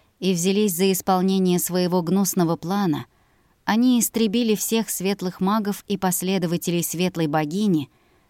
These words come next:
лишив Эндириона поддержки в битве за Фрейю.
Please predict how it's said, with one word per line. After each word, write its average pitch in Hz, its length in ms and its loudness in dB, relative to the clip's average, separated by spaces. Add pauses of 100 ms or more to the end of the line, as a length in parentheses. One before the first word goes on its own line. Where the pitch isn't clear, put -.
(140)
лишив 208 560 -2
Эндириона 214 680 2
поддержки 185 720 -2
в 165 100 -2
битве 165 380 -2
за 170 120 0
Фрейю. 147 520 -4